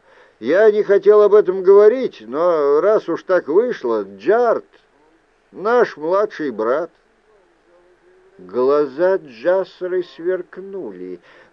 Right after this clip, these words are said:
Похоже, она почувствовала нашу слабинку.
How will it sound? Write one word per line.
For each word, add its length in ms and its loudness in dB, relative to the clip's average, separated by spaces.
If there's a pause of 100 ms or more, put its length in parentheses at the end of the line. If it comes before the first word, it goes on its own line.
Похоже, 960 -2
она 460 -6
почувствовала 1080 -6
нашу 460 -8
слабинку. 1200 -10